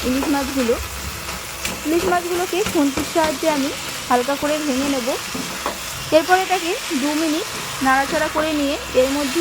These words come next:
দিয়ে দিলাম ছোটো চামচে এক চামচ চিনি। চিনিটা আপনারা অবশ্যই দেবেন,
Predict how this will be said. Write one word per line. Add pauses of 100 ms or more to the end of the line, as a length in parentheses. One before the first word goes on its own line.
দিয়ে
দিলাম (840)
ছোটো
চামচে (500)
এক (100)
চামচ (640)
চিনি। (220)
চিনিটা
আপনারা (120)
অবশ্যই
দেবেন,